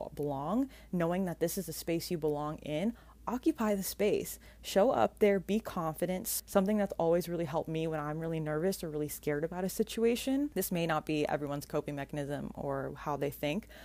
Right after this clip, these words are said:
but I try to think of the worst case scenario. So when it comes to pharmacy school, is that this program doesn't accept me.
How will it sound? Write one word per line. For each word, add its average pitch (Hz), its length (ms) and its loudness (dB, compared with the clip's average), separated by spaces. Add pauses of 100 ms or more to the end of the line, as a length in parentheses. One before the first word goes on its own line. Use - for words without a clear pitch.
(140)
but - 80 2
I 175 120 4
try 233 140 0
to 233 80 4
think 202 180 -2
of 170 120 -2
the 175 80 0
worst 147 260 0
case 147 240 0
scenario. - 540 -6 (300)
So - 120 -4
when 175 80 2
it 175 60 -6
comes 170 180 -4
to 175 80 -6
pharmacy 151 440 -2
school, - 360 2
is 151 300 0
that 147 280 -2
this 156 200 2
program 156 360 -4
doesn't 143 260 -4
accept - 360 -6
me. - 220 -8